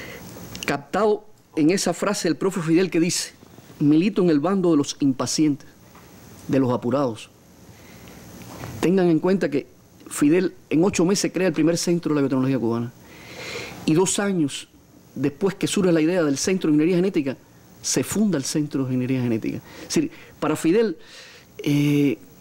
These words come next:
lo imposible es lo que tarda un poquitico más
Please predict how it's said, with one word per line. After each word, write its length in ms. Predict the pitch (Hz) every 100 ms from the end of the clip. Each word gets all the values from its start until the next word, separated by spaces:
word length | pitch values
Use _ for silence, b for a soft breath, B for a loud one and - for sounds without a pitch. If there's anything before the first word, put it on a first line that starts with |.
| - - - - - - - - - - - - - -
lo 120 | 156
imposible 720 | 160 156 151 - 226 170 110 110 - - - - - - - -
es 140 | 180
lo 120 | 185
que 100 | 151
tarda 280 | 151 214 202
un 80 | 170
poquitico 380 | 165 151 175 156
más 320 | 165 170